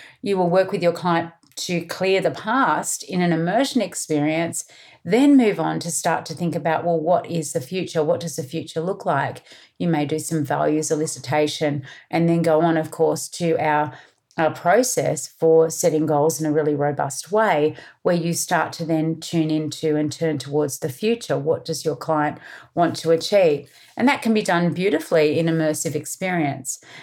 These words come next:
And in fact, you know, clearing, clearing the way, paving the way for change by, you know, letting go of the past, releasing the past is such a powerful kickstarter to any coaching intervention.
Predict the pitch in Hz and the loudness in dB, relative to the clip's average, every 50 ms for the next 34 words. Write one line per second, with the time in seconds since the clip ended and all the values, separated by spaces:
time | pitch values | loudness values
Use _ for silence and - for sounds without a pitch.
0 | - - - 190 185 185 190 175 185 185 175 - - - - _ _ - 208 220 | -14 -6 -4 -2 0 0 0 2 2 2 2 0 -4 -10 -16 _ _ -4 -2 0
1 | 202 180 165 156 - - - - 214 214 208 202 185 175 175 160 - - - - | 2 2 2 0 -2 -6 -2 2 4 4 6 4 4 2 0 0 -2 -6 -10 -4
2 | - 220 226 226 220 196 180 170 165 160 160 160 175 208 254 269 - 202 196 185 | 0 2 2 4 4 2 2 2 4 4 4 2 2 2 0 0 0 0 0 0
3 | 180 175 170 170 165 160 147 151 147 156 175 208 202 - - 170 160 160 160 - | 2 2 2 2 2 2 2 2 2 2 0 -2 -2 -2 2 4 4 4 4 2
4 | - 165 151 156 175 208 247 247 - - - - - - - _ - 170 170 165 | -2 -2 0 0 0 0 0 0 -2 -4 -14 -20 -20 -20 -12 _ 0 2 4 4
5 | 165 160 160 156 - - - - _ _ _ _ _ _ _ _ _ - - 214 | 4 2 2 0 -2 -6 -16 -20 _ _ _ _ _ _ _ _ _ -6 -2 2
6 | 214 214 190 190 214 240 285 330 262 185 165 190 208 185 196 147 143 160 151 143 | 2 2 4 4 4 4 6 4 4 4 4 4 4 2 0 -2 0 0 0 0
7 | 147 - - - 175 180 175 185 202 196 - 190 170 170 160 131 135 151 143 143 | 0 -2 -2 0 2 2 4 4 2 0 -2 -2 -2 -2 -2 -2 0 0 0 0
8 | 151 - - - - 190 180 - - - 202 - - - 180 156 147 170 165 156 | -2 -4 -8 -8 -6 -6 -4 -4 -2 0 0 0 -2 -4 -6 -4 -2 -2 0 0
9 | 160 156 - 165 165 - 175 143 - - - - 156 147 151 151 - 131 - - | -2 -2 -4 -8 -8 -8 -10 -10 -8 -8 -4 -2 -2 0 0 -2 -4 -4 -4 -4
10 | 185 - 190 190 190 175 - - 175 160 151 - - - 165 156 151 151 151 - | -4 -2 -2 -4 -4 -6 -4 -2 -2 -2 -2 -2 -4 -4 -4 -4 -4 -6 -10 -14
11 | - - - _ - 175 175 151 143 139 170 170 175 180 175 - - 147 139 139 | -20 -20 -20 _ -4 -2 -2 0 0 2 0 0 0 -2 -6 -6 -4 -4 -4 -4
12 | 147 - | -6 -10